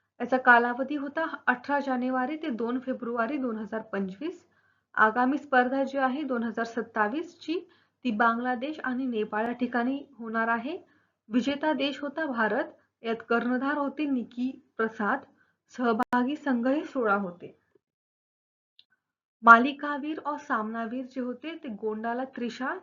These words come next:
तेलंगणा, भारत इथून ठरलेले आहेत आणि उपविजेता दक्षिण आफ्रिका ठरलेला आहे. ठिकाण होते, अ, क्वालालंपूर, मलेशियामध्ये. भारतीय महिला संघाने एकही लढ-, लढत न गमावता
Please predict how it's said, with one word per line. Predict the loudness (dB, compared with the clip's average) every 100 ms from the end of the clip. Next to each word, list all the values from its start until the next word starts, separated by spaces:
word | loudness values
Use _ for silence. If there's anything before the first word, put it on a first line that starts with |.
| -6
तेलंगणा, | -4 -2 -4 -4 -4
भारत | -4 -2 -2 -2 -6 -20 -20 _ -10
इथून | -4 -4
ठरलेले | -2 0 0 0
आहेत | -2 -2 -8 -12 _ _ _ _
आणि | 2 2 0
उपविजेता | -6 -12 -12 -8 -10 -2 -2 -2 -8
दक्षिण | 0 0 0 0
आफ्रिका | 0 0 -4 -2
ठरलेला | -2 -4 -2 2 4
आहे. | 4 2 -8 -14 _ _ _ _ -2
ठिकाण | -2 0 -2 -2
होते, | -4 -2 -4 -6 _ _ -8
अ, |
क्वालालंपूर, | -4 -4 6 6 8 2 0 -8 -10 -8 -8
मलेशियामध्ये. | -4 -4 -6 -6 -6 -4 -6 -8 -12 _ _ _ _ _
भारतीय | -6 -4 -4 -6 -6
महिला | -2 -2 -2 -4
संघाने | -4 -4 -2 -4 -4
एकही | -8 -6 -2 -2 0 -2
लढ-, | -2 -4 -8 _ _ -6
लढत | -2 -2 -2 -4
न | -4
गमावता | -2 -2 -2 -4 -4 -6